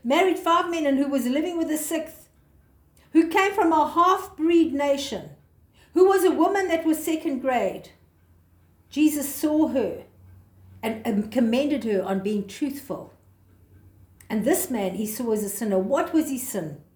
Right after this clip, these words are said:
His sin was that he wasn't hungry.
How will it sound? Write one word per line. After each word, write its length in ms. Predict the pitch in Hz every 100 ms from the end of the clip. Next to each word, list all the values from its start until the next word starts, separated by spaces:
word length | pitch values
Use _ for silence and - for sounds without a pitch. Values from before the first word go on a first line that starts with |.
| _ _ _ _ _ _ _ _ _
His 240 | 254 -
sin 280 | - 359 320
was 260 | 240 175 208
that 140 | 185
he 60 | 185
wasn't 400 | 202 240 262 -
hungry. 500 | 220 214 160 156